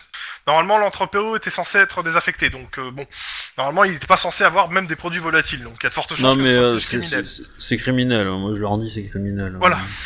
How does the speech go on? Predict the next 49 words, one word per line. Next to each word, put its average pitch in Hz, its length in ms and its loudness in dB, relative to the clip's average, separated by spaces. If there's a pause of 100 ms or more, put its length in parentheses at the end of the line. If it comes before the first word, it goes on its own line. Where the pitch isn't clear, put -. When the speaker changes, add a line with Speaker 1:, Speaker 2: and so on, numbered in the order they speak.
(280)
Speaker 1:
Donc, 165 400 -6
euh, 156 220 4
bah, 143 180 4
écoute, - 260 -6
euh, 135 380 -2 (1400)
ils 151 80 -12
te 170 80 -2
disent, 175 180 2
bon, 160 120 -2
bah, 139 100 4
euh, 127 500 2
tu 165 160 -6
te, 151 440 0
tu 165 180 -8
te 156 60 -10 (120)
dé-, 160 80 -4
démerdais 170 360 4
avec 156 160 2
le 156 60 -8
commissariat 160 500 0
du 143 140 -6
coin, 170 420 -2
euh, 139 40 -4
pour, 151 380 -4
euh, 120 380 -2
que, 143 100 -10
euh, 147 240 -4 (1080)
Speaker 2:
Oh, 107 60 0
bah, 98 120 0
Speaker 1:
que 87 60 2
Speaker 2:
oui, 87 60 0
Speaker 1:
l'affaire, 170 280 2
Speaker 2:
ça, 127 60 0
Speaker 1:
euh, 131 140 0
Speaker 2:
oui. 123 60 -4
Speaker 1:
soit, 135 440 -2
euh, 113 40 -4 (500)
pour 147 140 -8
que 156 100 -4
t'aies 143 180 0
des 143 100 4
gens 170 120 0
qui 160 180 -12
gardent 156 220 4
le, 139 140 -2
la 123 120 0
scène 143 180 -10
de 139 80 -6
crime, 180 300 -4